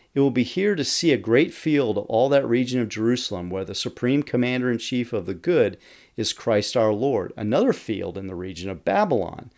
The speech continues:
where the chief of the enemy is Lucifer. Third prelude.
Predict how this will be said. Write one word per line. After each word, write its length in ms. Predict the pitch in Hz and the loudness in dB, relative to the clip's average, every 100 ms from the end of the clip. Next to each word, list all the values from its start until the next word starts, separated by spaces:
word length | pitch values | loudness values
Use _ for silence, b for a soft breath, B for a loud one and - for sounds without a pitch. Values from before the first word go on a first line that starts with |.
| b b b | b b b
where 140 | 113 | 0
the 100 | 104 | 0
chief 400 | - - 147 147 | -4 -2 -2 0
of 100 | 120 | -2
the 180 | 110 117 | 0 0
enemy 440 | 120 151 120 98 92 | 0 0 0 0 -2
is 360 | 98 113 - - | -4 -8 -14 -8
Lucifer. 680 | 135 135 - 95 - - - b b b b _ | -4 -4 -4 -8 -10 -14 -16 b b b b _
Third 360 | - 185 170 | 2 4 4
prelude. 540 | - 117 101 90 - | 2 0 0 -4 -10